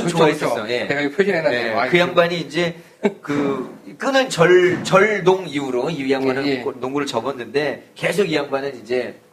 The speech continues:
Speaker 2: 연습을 한 거지, 이제.
Speaker 1: 그래서 그
Speaker 2: 네.
Speaker 1: 친구분이 폼이 누가 봐도 되게 이상한 폼이셨는데,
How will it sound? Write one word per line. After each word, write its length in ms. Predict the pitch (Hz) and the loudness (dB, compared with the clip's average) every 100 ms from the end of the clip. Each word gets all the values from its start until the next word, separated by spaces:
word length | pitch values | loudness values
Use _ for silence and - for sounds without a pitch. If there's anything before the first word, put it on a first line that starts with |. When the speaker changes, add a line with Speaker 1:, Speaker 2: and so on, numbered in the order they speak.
| - | -8
Speaker 2:
연습을 400 | 127 135 123 135 | -6 -6 -6 -8
한 100 | 208 | -2
거지, 260 | 202 147 104 | -2 -2 -10
이제. 300 | 85 90 92 - - | -12 -12 -12 -2 2
Speaker 1:
그래서 260 | 202 196 | 4 2
그 80 | 208 | 0
Speaker 2:
네. 60 | 202 | -2
Speaker 1:
친구분이 720 | 294 285 233 208 226 147 - | 0 0 0 0 0 -2 -2
폼이 380 | - 339 277 190 | 0 2 2 -2
누가 200 | 208 311 | -2 2
봐도 200 | 277 220 | 2 2
되게 160 | 165 160 | -8 -8
이상한 340 | 135 226 320 | 0 2 2
폼이셨는데, 1040 | 285 247 180 156 131 123 139 156 127 107 | 0 -2 -4 -6 -8 -4 -2 0 -4 -8